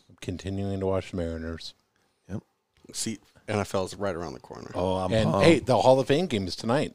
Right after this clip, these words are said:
Speaker 1: right? Thursday.
Speaker 3: Is it,
Speaker 2: Is it?
Speaker 3: uh, Cowboys, Buccaneers?
Speaker 1: I don't
Speaker 2: Ooh.
Speaker 1: know. I don't know.
Speaker 2: Not
Speaker 3: Something
Speaker 2: the,
Speaker 3: like that.
Speaker 1: It's not the Hawks.
Speaker 2: not to poo-poo on that game, but next week you got the game of,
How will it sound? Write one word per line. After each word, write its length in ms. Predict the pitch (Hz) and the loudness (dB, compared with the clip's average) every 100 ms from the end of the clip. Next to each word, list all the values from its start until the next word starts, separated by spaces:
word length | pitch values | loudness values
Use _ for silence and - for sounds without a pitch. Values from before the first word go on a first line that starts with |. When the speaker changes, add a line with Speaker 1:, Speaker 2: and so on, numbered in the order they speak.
| _ | _
Speaker 1:
right? 200 | 104 - | -4 -4
Thursday. 460 | - 151 - 92 87 _ | -2 -2 -2 -10 -10 _
Speaker 3:
Is 160 | 135 117 | 0 2
it, 80 | 107 - | -2 -4
Speaker 2:
Is 180 | 101 113 | 0 2
it? 100 | 135 | 0
Speaker 3:
uh, 80 | - - 120 - | -6 -10 -20 -4
Cowboys, 680 | - 131 135 139 135 135 131 | 4 4 6 4 4 0 2
Buccaneers? 720 | 131 131 120 135 226 - - _ _ _ 107 | 0 0 -2 0 -4 -8 -18 _ _ _ 4
Speaker 1:
I 40 | |
don't 100 | 135 | 6
Speaker 2:
Ooh. 60 | 107 | 6
Speaker 1:
know. 140 | 71 - _ _ _ _ - | 0 -14 _ _ _ _ -16
I 100 | 87 | -12
don't 120 | 82 | -12
know. 100 | 80 _ 113 | -14 _ 2
Speaker 2:
Not 100 | 120 | 2
Speaker 3:
Something 160 | 190 104 | 4 2
Speaker 2:
the, 60 | |
Speaker 3:
like 80 | 95 | 2
that. 80 | - | -4
Speaker 1:
It's 120 | 120 | 0
not 160 | 120 107 | 2 4
the 60 | 82 | 2
Hawks. 320 | 87 - - | -2 -4 0
Speaker 2:
not 140 | 120 | 0
to 80 | - | 0
poo-poo 400 | - 117 - 107 | 4 4 8 6
on 120 | 101 | 6
that 180 | 104 110 | 2 0
game, 240 | 110 123 123 | 2 0 0
but 160 | 92 90 | -4 -2
next 320 | 104 110 - | 2 0 0
week 380 | 120 120 110 - _ _ - | 6 6 6 -2 _ _ -8
you 100 | 107 | 4
got 240 | 104 101 | 4 6
the 100 | 101 | -4
game 280 | 98 101 104 | -2 -2 0
of, 240 | 92 87 | -2 -6